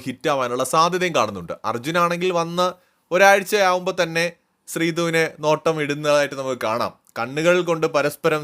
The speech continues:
സംസാരിക്കുന്ന രണ്ടുപേരാണ്. So, ഇന്ന് ലൈവിൽ ഇവര് രണ്ടുപേരും ചേർന്നുള്ള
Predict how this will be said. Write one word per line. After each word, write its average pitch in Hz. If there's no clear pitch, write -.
സംസാരിക്കുന്ന 131
രണ്ടുപേരാണ്. 110
So, 185
ഇന്ന് 226
ലൈവിൽ 208
ഇവര് 202
രണ്ടുപേരും 190
ചേർന്നുള്ള 175